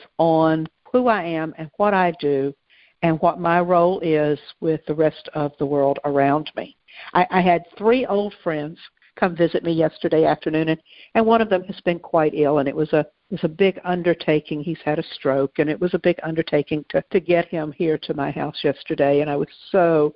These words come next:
happy that he felt well enough to come visit. And he just stood on my deck, and he said, "These trees are the most amazing things I've ever seen."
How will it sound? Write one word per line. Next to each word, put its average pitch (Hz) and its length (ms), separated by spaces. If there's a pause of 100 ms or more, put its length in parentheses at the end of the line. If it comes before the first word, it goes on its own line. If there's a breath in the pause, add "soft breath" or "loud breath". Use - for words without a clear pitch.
(100)
happy 147 380
that 143 160
he 156 180
felt 151 200
well 147 180
enough 143 220
to 156 80
come 147 220
visit. 151 400 (140)
And 175 100
he 190 100
just 185 200 (160)
stood 240 320
on 175 200
my 160 180
deck, 160 460
and 160 200
he 185 220 (160)
said, 175 420
"These 208 220 (140)
trees 190 480
are 160 60
the 156 80
most 156 280
amazing 156 520
things 151 360
I've - 200
ever 139 180
seen." 120 340